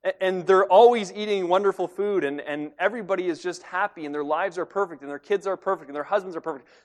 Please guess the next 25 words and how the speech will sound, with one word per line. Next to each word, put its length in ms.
Th-, 160
uh, 60
there's 180
sometimes 240
I, 160
I 60
read 480
posts 400
that 160
people 280
post 400
about 220
their 120
spouses, 580
and 80
I'm 80
like, 200
"I 200
know 380
your 200
spouse. 640
It's 120
not 120
true." 440
<laughs> 160